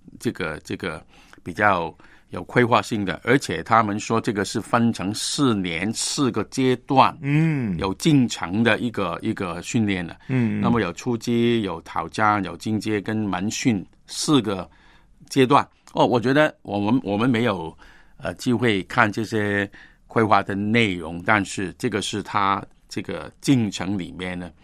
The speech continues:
Speaker 1: 标示出来，
Speaker 2: 嗯。
Speaker 1: 关注青少年人，
Speaker 2: 嗯。
Speaker 1: 陪伴他们成长，一直不放弃的一个努力。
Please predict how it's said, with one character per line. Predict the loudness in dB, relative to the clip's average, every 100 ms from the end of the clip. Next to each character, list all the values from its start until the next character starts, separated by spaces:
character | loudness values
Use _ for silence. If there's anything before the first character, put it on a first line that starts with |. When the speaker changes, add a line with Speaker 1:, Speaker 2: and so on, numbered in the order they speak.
| -20 -20 -4
Speaker 1:
标 | 2 2
示 | 2 -4
出 | -6 -4
来， | -4 -8 -10
Speaker 2:
嗯。 | -8 -4 4
Speaker 1:
关 | 4 4
注 | -2 -6
青 | 0 2 2
少 | 2 0
年 | -2
人， | -4 -4
Speaker 2:
嗯。 | -4
Speaker 1:
陪 | -2
伴 | 0 2
他 | 2 2
们 | 0
成 | -4 -4
长， | -4 -6 -8 -20 -20 _ -2
一 |
直 | -2 -2
不 | 2
放 | 4 4 0
弃 | -6 -6
的 | -6 -8
一 | -8
个 | -8
努 | -10 -12
力。 | -14